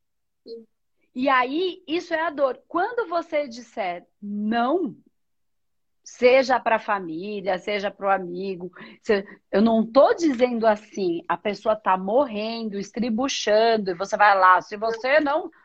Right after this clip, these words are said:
Speaker 2: olha, eu não vou te desafogar aqui, porque você morreu, tá enforcando", né? Tendo um ataque que tá sufocando. Ai, se eu-, não, não é isso. Né? Na hora do
Speaker 1: Sim.
Speaker 2: surto, na hora do,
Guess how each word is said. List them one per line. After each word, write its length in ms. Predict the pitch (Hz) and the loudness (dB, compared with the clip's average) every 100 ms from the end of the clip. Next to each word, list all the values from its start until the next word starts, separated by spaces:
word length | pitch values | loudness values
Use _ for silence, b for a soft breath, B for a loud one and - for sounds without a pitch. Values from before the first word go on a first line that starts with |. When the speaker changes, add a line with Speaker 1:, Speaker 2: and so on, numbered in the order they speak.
| b | b
Speaker 2:
olha, 300 | 220 269 240 | 4 4 4
eu 60 | 226 | 0
não 200 | 254 339 | -2 -2
vou 240 | 302 294 311 | 0 0 0
te 140 | 269 | -4
desafogar 840 | 214 233 220 214 185 208 233 226 | -2 -2 -2 -6 -2 0 2 0
aqui, 280 | 202 185 233 | -4 -12 -14
porque 200 | - 214 | -10 -10
você 140 | 170 | -8
morreu, 520 | 208 196 170 170 214 220 | -8 -8 -8 -8 -10 -8
tá 100 | 208 | -10
enforcando", 840 | - 233 190 208 240 330 254 180 _ _ _ _ | -10 -12 -10 -6 -2 -2 -4 -10 _ _ _ _
né? 300 | 185 220 277 b b _ | -4 -2 -2 b b _
Tendo 220 | 233 233 | -6 0
um 40 | 240 | 2
ataque 520 | 233 - 247 - 240 _ 196 180 _ 170 175 _ - | 4 4 2 0 -8 _ -20 -20 _ -20 -20 _ -18
que 100 | 220 | -4
tá 200 | 240 208 | -2 -2
sufocando. 880 | - 226 262 220 247 311 453 175 - b b | -6 -6 -6 -4 -2 0 -2 -6 -10 b b
Ai, 260 | 214 247 | 2 2
se 80 | 240 | 0
eu-, 80 | 240 | -10
não, 300 | 240 285 185 | -8 -8 -8
não 100 | 175 | -10
é 80 | 180 | -10
isso. 420 | 269 233 - - - _ - | -8 -10 -14 -20 -20 _ -10
Né? 140 | 185 202 | -6 2
Na 160 | 226 | 4
hora 260 | 254 294 262 | 6 4 2
do 120 | 220 | -6
Speaker 1:
Sim. 180 | 214 226 | -8 -8
Speaker 2:
surto, 600 | - 302 330 - - 196 | -4 -2 -2 -4 -10 -10
na 240 | 185 202 214 | -2 2 6
hora 280 | 226 240 | 6 4
do, 320 | 220 185 220 | -2 -8 -16